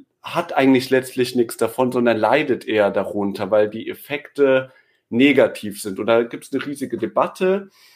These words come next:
Ich würde jetzt, glaub ich, zuerst mal da einfach darlegen, was diese Ressourcenfluchthese besagt und danach dann auch so ein bisschen die Gegenargumente nennen, weil das ist eigentlich ziemlich spannend.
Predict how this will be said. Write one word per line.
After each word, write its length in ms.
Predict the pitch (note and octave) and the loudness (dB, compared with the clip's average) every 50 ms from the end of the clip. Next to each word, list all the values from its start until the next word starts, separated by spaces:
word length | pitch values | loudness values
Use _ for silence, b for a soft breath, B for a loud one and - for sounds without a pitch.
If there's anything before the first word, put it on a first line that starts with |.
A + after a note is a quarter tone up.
| b b b b b _ - | b b b b b _ -8
Ich 180 | B2+ A#2+ - | -6 -2 0
würde 160 | C#3+ C#3 C#3+ | 0 2 2
jetzt, 160 | C#3 C3+ - - | 0 0 0 0
glaub 120 | C#3 C3 | 0 0
ich, 60 | B2 | 0
zuerst 320 | - C#3 - B2 C3 C3 - | -2 -4 -2 -2 -2 0 2
mal 120 | C#3 B2+ | 2 4
da 120 | A#2+ A#2 | 4 2
einfach 380 | A2 A#2 A#2 - A#2+ G#2+ - _ | 2 2 -2 -4 -4 -8 -6 _
darlegen, 520 | - A2 G#2+ B2+ D3 D#3 D#3+ D3+ C#3 B2+ | 0 2 4 4 4 4 4 4 4 4
was 200 | B2 C3 C3+ C3 | 4 2 2 0
diese 320 | - - C3 B2+ B2 - A#2+ | -4 -8 -6 -4 -4 -4 -4
Ressourcenfluchthese 1800 | A2+ - - - E3 D#3+ D#3+ - C3+ C3 B2 B2 A#2+ A#2+ A#2+ - - - - C3 C3 C3+ C3 - - - _ _ - - C3 B2+ B2+ B2+ B2 G2+ G2 | -6 -6 -6 -10 -10 -10 -8 -4 -2 0 0 0 0 0 -2 -4 -6 -10 -6 -4 -2 -2 -4 -6 -8 -14 _ _ -14 -8 -6 -6 -6 -6 -8 -10 -8
besagt 600 | G#2+ G2+ - G#2+ G2+ G#2 A2+ C3 D3 D3+ D3+ - | -8 -4 2 4 4 6 6 6 6 4 2 -2
und 100 | A#2 G#2+ | -4 0
danach 420 | A#2 A2 G#2 A2+ A2+ B2+ B2+ - | 0 2 2 4 2 2 2 -2
dann 180 | - A#2+ A2+ G#2+ | -4 -6 -4 -4
auch 100 | G#2 G#2+ | -4 -6
so 120 | - A#2 | -6 -8
ein 60 | A2 G2+ | -10 -10
bisschen 220 | - - A2 G#2+ | -10 -12 -12 -12
die 160 | G2 G#2 G2 _ _ _ - | -14 -16 -20 _ _ _ -6
Gegenargumente 880 | B2 B2+ D#3+ F#3+ F#3+ A2 A2+ G#2+ G#2 G#2+ G#2 G#2+ G#2+ G#2 - - G#2 - | -2 -2 0 0 2 4 4 4 4 0 0 0 0 -2 -2 -10 -8 -6
nennen, 200 | G#2+ A2 B2+ C3+ | -4 -2 2 4
weil 80 | C3+ | 4
das 100 | B2+ B2 | 2 2
ist 40 | B2 | 2
eigentlich 260 | - B2+ B2+ B2+ - | 0 -2 -2 -4 -6
ziemlich 260 | - - F3+ F3 E2+ - | -14 -10 -8 -8 -8 -8
spannend. 600 | - - - A2 A2 A#2+ C#3+ F3 F3+ - - | -6 -2 0 0 2 2 2 0 -2 -6 -10